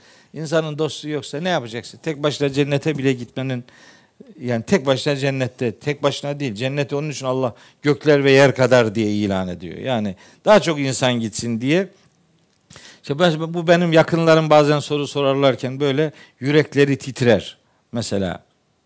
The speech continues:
Ee, bir, bir şey daha söyleyeyim, sırası geldi, mutlaka söyleyeyim. Ben mesela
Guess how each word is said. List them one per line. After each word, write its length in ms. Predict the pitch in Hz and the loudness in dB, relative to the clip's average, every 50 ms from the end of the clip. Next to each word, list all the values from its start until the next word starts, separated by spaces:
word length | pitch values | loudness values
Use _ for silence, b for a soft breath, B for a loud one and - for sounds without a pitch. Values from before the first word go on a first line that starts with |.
| _ _ _ _ _ _ _ _ _ _ _ _ _ b b b b b b b b b b b b b b _ _ _ _ _ _ _ _ _ _ _ _ _ _ _ - | _ _ _ _ _ _ _ _ _ _ _ _ _ b b b b b b b b b b b b b b _ _ _ _ _ _ _ _ _ _ _ _ _ _ _ -2
Ee, 220 | 135 135 131 131 139 | 0 0 0 0 -2
bir, 180 | 175 170 151 | -6 -6 -6
bir 60 | 185 | -6
şey 200 | 175 - 170 156 | -2 0 2 4
daha 180 | 151 151 143 131 | 6 6 6 6
söyleyeyim, 400 | - - 139 139 139 143 156 160 | 4 2 -2 -4 -2 -2 -4 -4
sırası 420 | - - 160 151 143 131 - - | -4 0 2 4 4 4 2 0
geldi, 320 | 131 120 127 113 117 139 170 | -2 0 2 2 2 0 -2
mutlaka 460 | 180 196 - - 135 107 120 117 107 | -4 -4 -2 -2 -2 2 2 2 2
söyleyeyim. 500 | - - 123 107 107 107 113 127 147 - - _ _ _ _ _ _ _ _ _ _ _ _ _ _ _ _ _ _ - B B B B B B B | 0 0 -2 -2 0 0 -2 -4 -4 -8 -12 _ _ _ _ _ _ _ _ _ _ _ _ _ _ _ _ _ _ -20 B B B B B B B
Ben 200 | - 190 208 220 | 0 2 2 4
mesela 580 | 226 220 202 - 175 170 170 175 170 - - | 4 4 4 4 6 6 6 6 6 4 0